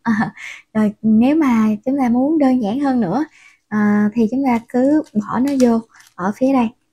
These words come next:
Thì khi mà bỏ vô, các bạn sẽ ốm ốm cái phần lá lại. Rồi chúng ta sẽ bỏ vô cái phần, ờ,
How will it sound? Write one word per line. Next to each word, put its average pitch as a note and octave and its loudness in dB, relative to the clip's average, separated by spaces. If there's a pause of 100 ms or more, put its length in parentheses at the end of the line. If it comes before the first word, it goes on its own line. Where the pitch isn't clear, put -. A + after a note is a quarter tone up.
(140)
Thì G3+ 0 (520)
khi B3+ 2
mà A#3+ 0
bỏ F3+ -2
vô, C4 2 (200)
các - -16
bạn G3 -6
sẽ G3+ -8
ốm B3+ -6
ốm C4+ -4
cái D4 -8
phần A#3 -2
lá A3 -2
lại. G3+ -4 (420)
Rồi A3 0
chúng A#3+ -2
ta A#3+ -2
sẽ F#3+ -10
bỏ - 0
vô A#3+ 0
cái B3+ -2 (240)
phần, G#3 0
ờ, G#3 0